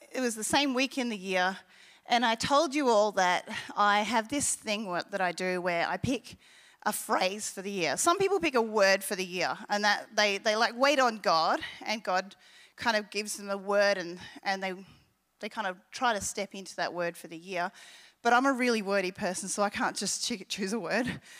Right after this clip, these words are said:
I usually choose a phrase. Now, I don't expect you to remember what it was last year, but, um, does anyone? Well done, you go,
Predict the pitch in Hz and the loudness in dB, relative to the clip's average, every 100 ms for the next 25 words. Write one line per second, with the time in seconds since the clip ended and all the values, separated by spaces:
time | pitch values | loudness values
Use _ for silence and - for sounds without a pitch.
0 | - - 214 226 240 233 214 - 185 185 | -20 -2 0 2 0 -2 -4 -4 -6 -8
1 | - 185 151 104 190 - - - _ _ | -6 -4 -4 -6 -10 -12 -14 -20 _ _
2 | 214 226 214 294 339 330 - - 277 240 | 0 2 4 4 4 4 0 0 0 0
3 | 240 214 220 214 214 202 190 180 190 175 | -4 -2 2 0 0 0 2 2 0 0
4 | 190 165 147 170 - 123 165 262 _ _ | -2 -6 -6 -8 -10 -6 -6 -6 _ _
5 | _ _ _ _ _ - _ 196 202 190 | _ _ _ _ _ -20 _ -2 2 4
6 | 180 170 185 _ _ _ _ _ _ 196 | 2 0 -8 _ _ _ _ _ _ -20
7 | 196 185 175 202 427 _ - - - - | -12 -8 -6 -6 -10 _ -20 -20 -20 -20
8 | _ _ _ _ - - - _ - 571 | _ _ _ _ -20 -20 -20 _ 2 4
9 | 539 539 605 494 294 320 359 | 6 6 8 6 4 4 6